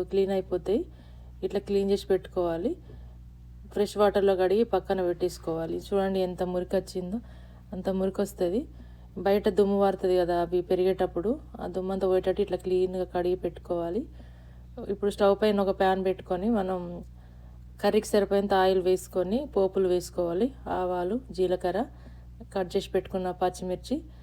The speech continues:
కరివేపాకు ఇవన్నీ వేసుకొని పచ్చిమిర్చి కొంచెం ఫ్రై కాగానే మనం కచ్చపచ్చగా దంచుకున్న అల్లం వెల్లుల్లి ముక్కలు వేసుకోవాలి. వేసుకొని అది కొంచెం ఫ్రై కాగానే ఆనియన్స్ వేసుకోవాలి. కట్ చేసి పెట్టుకున్న ఉల్లిపాయ వేసుకోవాలి.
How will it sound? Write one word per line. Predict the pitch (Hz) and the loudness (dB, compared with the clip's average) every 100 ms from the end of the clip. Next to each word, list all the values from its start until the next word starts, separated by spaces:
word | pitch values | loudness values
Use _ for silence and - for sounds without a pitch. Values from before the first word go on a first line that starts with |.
| - - - | -20 -18 -2
కరివేపాకు | 185 185 185 185 170 214 302 - - - - | 0 2 2 2 -2 -2 -4 -6 -20 -20 -12
ఇవన్నీ | - 196 202 | -4 0 2
వేసుకొని | 202 196 - 202 208 277 | 4 2 2 2 2 4
పచ్చిమిర్చి | 202 196 208 208 208 | 2 2 0 -2 0
కొంచెం | 202 190 196 | -2 0 0
ఫ్రై | 190 185 190 | 2 2 4
కాగానే | 190 185 180 220 | 2 0 0 2
మనం | 240 190 180 175 175 - - - - - | 2 0 -2 -6 -8 -14 -18 -18 -18 -6
కచ్చపచ్చగా | 202 226 214 214 208 | -2 0 0 2 2
దంచుకున్న | 190 196 190 - 202 214 | 2 0 -2 -2 0 2
అల్లం | 190 190 190 | 4 4 4
వెల్లుల్లి | 185 185 180 | 4 4 2
ముక్కలు | 175 170 180 170 | -2 -2 0 2
వేసుకోవాలి. | 170 165 - 160 156 160 - - - - - | 0 -2 -6 -4 -4 -8 -14 -18 -18 -18 -6
వేసుకొని | 185 190 - 202 196 254 - - - - - | -4 -4 -4 -2 0 0 -4 -14 -18 -14 -6
అది | 196 | -2
కొంచెం | 208 196 214 | 0 0 0
ఫ్రై | 208 202 208 | 4 4 6
కాగానే | 208 196 226 339 - - 170 | 4 4 0 0 -6 -8 -2
ఆనియన్స్ | 190 202 190 - | 0 0 0 2
వేసుకోవాలి. | 185 - 185 180 175 | 2 0 -2 0 -2
కట్ | 190 180 | -4 -2
చేసి | 190 - | -4 -2
పెట్టుకున్న | 185 - 190 190 233 | -4 -4 -4 -2 0
ఉల్లిపాయ | 190 180 180 185 175 | 0 0 0 0 2
వేసుకోవాలి. | 175 160 - 165 165 | 0 -4 -6 -4 -4